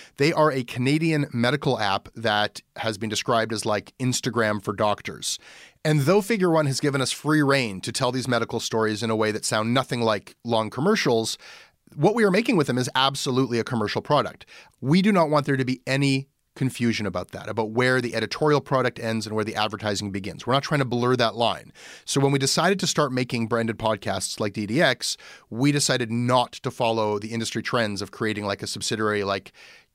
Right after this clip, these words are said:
Canadaland Creative or, you know, C L Studios, C L Originals. No,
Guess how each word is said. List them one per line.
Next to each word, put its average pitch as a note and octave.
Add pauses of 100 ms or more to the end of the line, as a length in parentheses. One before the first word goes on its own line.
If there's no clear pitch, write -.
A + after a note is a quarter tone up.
(180)
Canadaland E3
Creative C3
or, G#2+
you A2+
know, G2
C F3
L D3+
Studios, A#2+
C D#3+
L C#3+
Originals. B2
No, A#2+